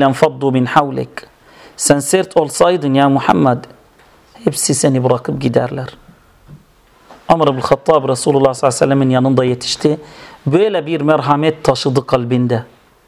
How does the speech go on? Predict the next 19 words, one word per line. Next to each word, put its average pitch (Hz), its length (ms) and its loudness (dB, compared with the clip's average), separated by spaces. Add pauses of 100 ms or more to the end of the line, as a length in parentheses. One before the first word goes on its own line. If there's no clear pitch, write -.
(680)
Hep 180 300 0
bakıyor 180 520 0
kim 202 400 -2 (240)
dertli, 156 480 0 (400)
kim 185 300 0
üzgün, 139 520 0 (260)
kim 185 240 2
ağlıyor, 170 540 2 (280)
kim 208 280 2
aç. 190 360 0 (340)
Hepsinin 240 560 2
dertlerini 196 640 0 (460)
çözecek. 139 580 0
Kendisi 226 460 0
çöze-, 165 400 0
çözmeye 139 560 0 (300)
çalışıyor. 127 600 0 (4000)
Bir 226 260 0
kere 196 320 2